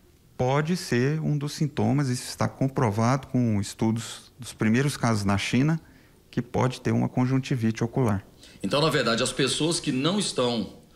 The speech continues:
Speaker 2: usando, que não utilizam óculos, elas correm um risco maior. Que imagine tirar os óculos, né? A pessoa tá, é, em algum local público, se a pessoa soltar ali uma gotícula, pode atingir direto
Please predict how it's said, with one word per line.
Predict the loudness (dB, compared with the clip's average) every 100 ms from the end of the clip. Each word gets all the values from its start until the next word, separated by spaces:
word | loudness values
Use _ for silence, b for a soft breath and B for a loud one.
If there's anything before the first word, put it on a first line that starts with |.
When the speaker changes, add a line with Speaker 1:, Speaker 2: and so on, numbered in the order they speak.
| B
Speaker 2:
usando, | -6 -4 0 0 0 -2
que | 0
não | 0
utilizam | 0 0 -2 0 0 0 0
óculos, | 0 0 -2 -8 B B B
elas | -2 0 0
correm | 0 0
um | 0
risco | -2 -2
maior. | 0 0
Que | 0
imagine | -2 0 0 -2
tirar | -2 0 2
os | 0 -2
óculos, | -2 -2 -4 -6
né? | -2 -2
A |
pessoa | -2 -4 -2 0
tá, | 0 0 -4 B B
é, | -2 0 0 0 0 -2 -2 -4
em | -2
algum | -2 -2
local | -2 -2 -4
público, | -2 -4 -2 -2 -4 B B
se | -4
a | -2
pessoa | 0 0 -2
soltar | -2 -2 0 0
ali | 0
uma | 0 0
gotícula, | -2 -2 -2 0 -2
pode | 0 -2 0 -2 -2 -4
atingir | -2 -2 0
direto | 0 2 2 0 -2 -6